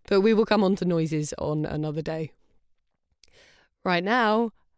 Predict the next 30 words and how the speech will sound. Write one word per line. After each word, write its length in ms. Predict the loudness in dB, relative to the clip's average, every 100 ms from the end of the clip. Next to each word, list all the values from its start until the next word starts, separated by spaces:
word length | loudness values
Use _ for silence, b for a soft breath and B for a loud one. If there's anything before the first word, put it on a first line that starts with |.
| _ -4
I 140 | -2
think 280 | 0 -2 -2
that 140 | -4
I 120 | -2
need 160 | -2 -2
to 100 | -4
go 120 | -4
and 160 | -4 -4
take 240 | -6 -8
some 160 | -6 0
more 200 | 4 4
drugs. 440 | 2 -4 -6 -8 -16 _ _ _ _ _ _ _ _ _ _ _ _ _ _ _
Plus, 240 | -4 -4 -4
I 80 | -2
feel 180 | -2 -2
<laughs> 60 | -2
really 240 | 0 0
knackered. 480 | 0 -2 0 0 0 B B B B B B B B B 0
All 120 | 4
right, 480 | 6 4 2 -4 -16 _
I'm 100 | -4
gonna 180 | -2 -2
sign 300 | 0 2 2
off 180 | 0 -2
now. 320 | -2 -2 -4 B B B
Thank 260 | -8 -6 -4
you 60 | -2
for 120 | 0
your 100 | -2
time, 480 | 0 0 2 0